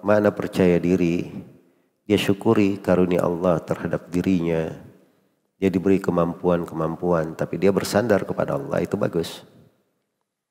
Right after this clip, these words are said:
Percaya diri, dia bersandar pada diri, itu tidak beruntung orang yang bersandar pada dirinya. Yang beruntung itu adalah siapa yang bersandar kepada Allah.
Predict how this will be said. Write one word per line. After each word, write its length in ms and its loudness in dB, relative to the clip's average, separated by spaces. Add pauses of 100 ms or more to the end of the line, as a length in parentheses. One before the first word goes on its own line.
(640)
Percaya 400 4
diri, 320 6
dia 160 4
bersandar 480 0
pada 240 2
diri, 320 2 (320)
itu 240 -6
tidak 160 2
beruntung 480 2
orang 240 2
yang 80 -2
bersandar 480 0
pada 240 -2
dirinya. 480 -4 (1500)
Yang 160 2
beruntung 400 2
itu 320 2 (960)
adalah 320 0
siapa 320 0
yang 160 0
bersandar 560 0
kepada 320 -4
Allah. 400 -10